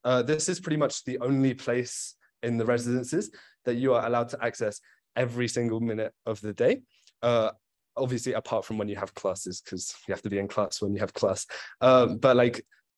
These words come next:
that's slightly different to the other as-, uh, places on campus, because, um,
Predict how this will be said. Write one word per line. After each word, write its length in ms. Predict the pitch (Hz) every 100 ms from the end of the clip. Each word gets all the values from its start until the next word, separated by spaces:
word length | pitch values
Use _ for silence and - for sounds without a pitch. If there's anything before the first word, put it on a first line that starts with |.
| _ -
that's 360 | 131 139 -
slightly 320 | - 139 131 123
different 360 | 131 - 127
to 100 | -
the 120 | 123 120
other 300 | 120 117 117 -
as-, 220 | 110 - -
uh, 140 | 117
places 320 | 107 113 -
on 120 | 120 120
campus, 360 | 120 117 170
because, 400 | - - 120 107 - - _ -
um, 420 | 117 113 110 107